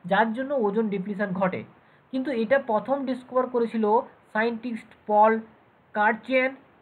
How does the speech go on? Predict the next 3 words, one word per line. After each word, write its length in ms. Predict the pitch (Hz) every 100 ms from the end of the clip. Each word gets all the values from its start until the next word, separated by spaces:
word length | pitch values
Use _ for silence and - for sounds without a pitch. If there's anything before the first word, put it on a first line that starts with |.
| _ _ _ _ _ _ _
এফ 220 | 220 247 240 - - _ _ _ _ _ _ _ _ -
শারউড, 640 | 240 247 247 240 285 262 - _ _ _ _ _ _ _ - 190
Rowland 460 | 208 233 247 269